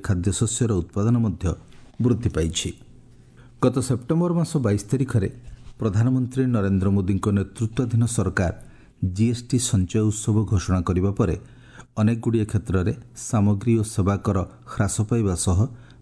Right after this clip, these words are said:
ଦେଶର ନାଗରିକମାନେ ଲାଭାନ୍ୱିତ ହୋଇଛନ୍ତି। କୃଷି କ୍ଷେତ୍ରରେ ଜିଏସ୍ଟି ହ୍ରାସ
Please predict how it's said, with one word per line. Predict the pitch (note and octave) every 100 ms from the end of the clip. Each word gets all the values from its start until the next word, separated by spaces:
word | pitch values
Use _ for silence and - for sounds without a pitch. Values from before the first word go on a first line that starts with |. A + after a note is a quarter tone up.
| F#2
ଦେଶର | G#2 - G2
ନାଗରିକମାନେ | G2 F2+ F#2+ G2 B2 A2+ E2+ - - -
ଲାଭାନ୍ୱିତ | F#2+ F#2 G2 G2+ F2
ହୋଇଛନ୍ତି। | F2+ G2+ - E2 C2+ - - _ _ - - - -
କୃଷି | B2 -
କ୍ଷେତ୍ରରେ | D#3+ D3+ - D3 C#3+
ଜିଏସ୍ଟି | A#2 G#2+ G2+ A#2
ହ୍ରାସ | F2+ G#2+ G#2